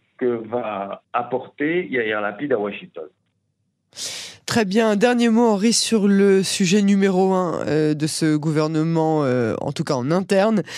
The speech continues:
Speaker 2: euh, le budget, euh, que Yair Lapid a défini comme la priorité absolue, euh, évidemment, afin de ne pas mettre en danger la, la coalition. Est-ce que vous pensez que le budget va passer en seconde et en troisième lecture, ou est-ce qu'on doit s'attendre à des, euh, surprises ?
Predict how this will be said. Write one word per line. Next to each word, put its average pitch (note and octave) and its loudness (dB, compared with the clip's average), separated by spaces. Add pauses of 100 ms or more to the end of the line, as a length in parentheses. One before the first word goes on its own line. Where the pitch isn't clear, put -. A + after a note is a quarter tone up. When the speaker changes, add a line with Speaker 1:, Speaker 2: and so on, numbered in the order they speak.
(240)
Speaker 2:
euh, D#3 2
le G#3 6
budget, G3+ 0
euh, D#3+ -2
que E3+ -2
Yair D#3+ 2
Lapid E3+ 0
a E3 2
défini F3 -2
comme D3 -4
la C#3+ -2
priorité F3+ -2
absolue, G3 2 (400)
euh, D3 -4
évidemment, D#3 -2
afin D#3 -2
de D3+ 0
ne D3+ -2
pas E3+ -2
mettre D#3+ -2
en D#3+ 0
danger D3+ 0
la, B2+ -4
la C#3 -6
coalition. E3 0 (320)
Est-ce G#3 -2
que C#4 2
vous B3+ 2
pensez G#3 0
que G3+ 0
le F3 2
budget E3 0
va C#3+ -2
passer F3 -2
en C#3 -2
seconde D3+ -6
et C#3+ -2
en C#3 -4
troisième D3+ -2
lecture, B3 0
ou A#3+ 4
est-ce F#3 0
qu'on F#3 -2
doit E3+ 2
s'attendre E3+ 0 (380)
à D3 0
des, F3+ 0
euh, D#3+ 4
surprises ? D3 -4